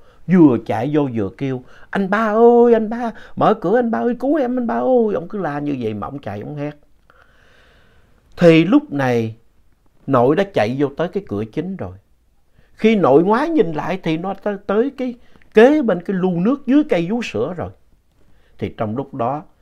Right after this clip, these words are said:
bác ba đang lục đục mở cửa ra. Ông nội chạy vào, thấy con trâu nó vẫn chạy vào. Thế là ông nội nhảy thọt lên cái cây sàn ngang cột nhà, đu toàn ten trên đó.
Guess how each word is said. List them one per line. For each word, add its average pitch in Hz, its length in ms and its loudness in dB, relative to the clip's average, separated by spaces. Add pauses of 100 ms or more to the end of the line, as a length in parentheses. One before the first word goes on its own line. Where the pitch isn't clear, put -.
(240)
bác - 260 -4
ba 120 160 0
đang 113 200 -4
lục - 240 -6
đục 120 240 -8
mở 104 300 -6
cửa 120 280 -12
ra. - 380 -14 (2750)
Ông 180 260 6
nội 110 240 -2
chạy 101 220 -6
vào, - 220 -16 (880)
thấy 285 400 4
con 190 220 4
trâu 156 220 0
nó 170 80 -6
vẫn 147 220 -4
chạy 104 240 -8
vào. 92 220 -12 (920)
Thế 151 220 4
là 196 140 0
ông 117 200 -4
nội 95 280 -6 (140)
nhảy 123 320 -6
thọt 139 280 6
lên 131 140 -4
cái 156 160 -8
cây 120 140 -6
sàn 90 300 -12
ngang 101 200 -8
cột 95 240 -12
nhà, 95 320 -12 (320)
đu 143 320 6
toàn 82 280 -8
ten 101 260 -8
trên 87 180 -10
đó. 90 260 -12